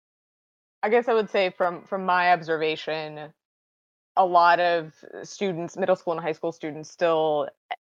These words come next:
and I guess elementary school students as well, still do wear uniforms. So definitely that's still a very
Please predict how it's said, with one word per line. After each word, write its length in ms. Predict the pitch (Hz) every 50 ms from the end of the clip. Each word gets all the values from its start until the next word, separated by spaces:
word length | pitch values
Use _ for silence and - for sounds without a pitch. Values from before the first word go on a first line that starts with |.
| _ -
and 80 | 277
I 80 | 320 277
guess 160 | 220 190 -
elementary 400 | 170 160 156 151 147 147 - 147
school 180 | 139 - 139 143
students 380 | - - 151 143 143 143 -
as 100 | 156 143
well, 160 | 147 135 135 143
still 280 | - - 175 156 -
do 180 | - 147 147 147
wear 160 | 147 160 160
uniforms. 640 | 170 175 175 180 185 185 - 220 220 220 233 233 -
So 320 | - 175 151 147 147 143 - -
definitely 360 | 165 165 147 - - 156 147
that's 140 | 143 139 -
still 240 | - - 151 143 143
a 40 | 139
very 640 | 139 147 143 143 143 143 143 139 139 139 139 -